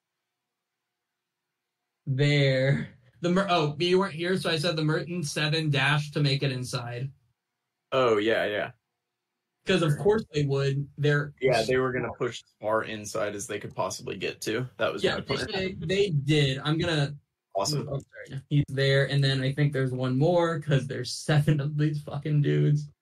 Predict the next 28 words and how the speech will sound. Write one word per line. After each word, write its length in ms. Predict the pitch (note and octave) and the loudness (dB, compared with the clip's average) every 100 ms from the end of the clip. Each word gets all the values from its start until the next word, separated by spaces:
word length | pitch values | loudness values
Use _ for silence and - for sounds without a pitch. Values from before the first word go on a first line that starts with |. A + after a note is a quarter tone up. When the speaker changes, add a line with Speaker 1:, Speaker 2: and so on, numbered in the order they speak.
| _ _ _ _ _ | _ _ _ _ _
Speaker 2:
Okay. 220 | C#3 C#3 | 0 2
Speaker 1:
And 120 | C#3 C3+ | 4 4
he 120 | C#3+ C#3 | 2 2
makes 260 | C3+ C3 | -2 0
it 140 | C3+ - | -2 0
to 80 | |
right 180 | B2 B2 | -2 -2
there. 220 | A2 - - - | -8 -16 -16 0
Cool. 260 | G#3 - _ | 0 0 _
That's 240 | F3 C#4+ A#3+ | 0 0 2
where 100 | G#3+ | 4
the 80 | |
Merton 320 | F#3+ F#3 F3+ D#3+ | 4 2 0 -2
Seven 380 | E3+ D#3+ D3+ | -2 0 2
makes 300 | D3+ F3 D#3 | 2 2 -2
it. 160 | - D3 | -4 -2
They 180 | D#3 D#3 | -2 0
do 140 | E3 | 0
not 200 | E3+ D#3 D3 | -2 -6 -2
have 240 | D3 D3 | 0 0
any 260 | C#3+ C#3 C3+ | 2 0 -2
a-, 260 | C3 C3 - - | -4 -6 -10 -6
actions 320 | C3+ C#3 C#3 | -4 0 0
this 140 | C3 C#3 | 0 0
turn. 120 | C3 | 0
They 140 | B2 | 0
dashed. 540 | B2 B2 B2+ C3 - - _ _ _ _ | -2 -2 0 -2 -8 -20 _ _ _ _
Um, 580 | C#3+ C#3 C#3 C3+ C3+ | 0 2 4 2 0